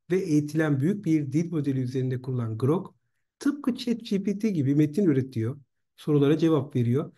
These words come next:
ve dilleri çevirebilen bir sohbet robotu. Grok'un ayrıca beni etkileyen bir kısmı da diğer yapay zeka sistemlerinin cevap vermekten kaçındığı tartışmalı sorulara hiç çekinmeden yanıt verebilme özelliğine sahip olması.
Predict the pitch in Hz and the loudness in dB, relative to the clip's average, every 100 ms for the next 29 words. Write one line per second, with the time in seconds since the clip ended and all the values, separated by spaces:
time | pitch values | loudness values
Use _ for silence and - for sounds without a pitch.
0 | _ 156 143 202 208 208 202 190 185 180 | _ -4 -2 0 2 2 2 2 2 2
1 | 208 226 202 185 160 160 147 131 117 113 | 0 -2 -4 -4 -2 -2 -2 -2 -4 -6
2 | 120 - _ _ _ _ _ _ - 156 | -10 -14 _ _ _ _ _ _ -10 -2
3 | 226 196 185 240 - 139 143 156 202 - | 0 2 2 0 0 0 0 0 0 -2
4 | 160 160 175 175 208 - 127 131 127 180 | -4 -2 -2 -2 -6 -8 -6 -2 0 -2
5 | - _ 202 247 214 170 170 208 196 170 | -4 _ -2 2 4 4 4 2 2 0
6 | 190 202 - 147 - 139 131 123 123 151 | 0 -2 -4 -8 0 2 4 2 2 0
7 | 151 156 160 165 165 196 190 156 147 127 | 0 -2 0 0 -2 -4 -4 -6 -6 -4
8 | 131 - 143 143 147 - 185 202 156 127 | -4 -2 -2 -2 -6 -2 0 0 2 2
9 | 123 151 - _ - 269 - 196 226 151 | 0 -4 -8 _ -4 -2 0 2 2 4
10 | 165 214 190 190 196 190 185 190 185 170 | 2 2 0 -2 0 0 2 0 0 -2
11 | 175 165 170 160 139 123 123 113 113 - | -2 0 -2 -2 -6 -6 -6 -6 -6 -8